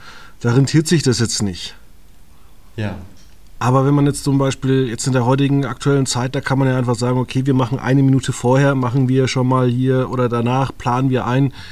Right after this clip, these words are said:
Speaker 1: dass da jemand verstorben ist, dass man da halt einfach noch so ein,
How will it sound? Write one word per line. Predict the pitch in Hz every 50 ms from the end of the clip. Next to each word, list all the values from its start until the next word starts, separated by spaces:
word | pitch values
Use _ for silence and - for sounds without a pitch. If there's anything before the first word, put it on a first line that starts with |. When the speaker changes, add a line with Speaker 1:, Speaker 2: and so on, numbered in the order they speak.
| - - - -
Speaker 1:
dass | - 113 -
da | 135
jemand | 127 127 127 135 123
verstorben | - 123 - - - 123 127 139 139 143 139
ist, | 127 147 139 - - -
dass | 127 123 117 -
man | 127 127
da | 123 120
halt | 113 123 117
einfach | 90 117 127 123 - - 127 123 101
noch | 127 127 120
so | - - - 123 123
ein, | 127 120 -